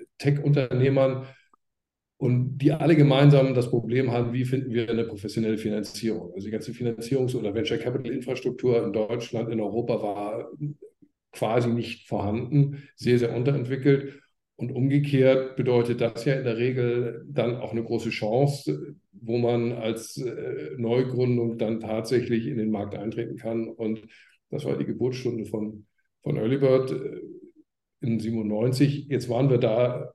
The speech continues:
offen gestanden auch nicht die einzigen, die diese Opportunität damals erkannten. In dem, äh, sozusagen am Ende der neunziger Jahre gab es ja einen Riesenaufschwung, äh,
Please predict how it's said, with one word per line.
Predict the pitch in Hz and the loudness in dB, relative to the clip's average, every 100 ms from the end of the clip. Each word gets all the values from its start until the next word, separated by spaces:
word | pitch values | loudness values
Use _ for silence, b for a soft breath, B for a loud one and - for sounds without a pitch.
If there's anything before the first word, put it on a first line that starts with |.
| - | -10
offen | 117 147 | -2 2
gestanden | 127 117 - 117 110 117 117 113 - _ _ _ _ _ _ _ _ - | 2 0 -2 0 0 0 -2 -2 -10 _ _ _ _ _ _ _ _ -4
auch | 104 | -2
nicht | 123 123 | 0 2
die | - | 0
einzigen, | - 120 - 143 104 | 2 0 4 2 2
die | 101 101 | -4 -4
diese | 104 101 101 101 101 101 | -4 -2 -2 -2 -4 -4
Opportunität | 104 117 107 117 107 98 107 113 | -4 -4 -4 -2 -4 -2 -2 -2
damals | 104 101 95 | -2 -4 -6
erkannten. | 92 101 101 101 127 B B B B B _ _ _ _ _ _ _ _ | -8 -8 -8 -4 -4 B B B B B _ _ _ _ _ _ _ _
In | - 117 | -2 0
dem, | 113 110 113 | 2 2 0
äh, | - - 123 | -4 -4 -4
sozusagen | 123 123 117 | -4 -2 -2
am | 104 - | -2 -2
Ende | 120 139 | 2 2
der | 117 | 2
neunziger | 113 127 127 120 110 | 2 0 -2 -2 -2
Jahre | 104 101 113 127 123 120 120 113 | -2 -2 -2 2 4 4 0 -6
gab | - 110 | -6 -4
es | 117 | -2
ja | 117 | -2
einen | 107 | 0
Riesenaufschwung, | 127 123 127 107 123 - 123 117 113 | 0 0 0 0 0 -2 -2 0 -2
äh, | - - | -4 -8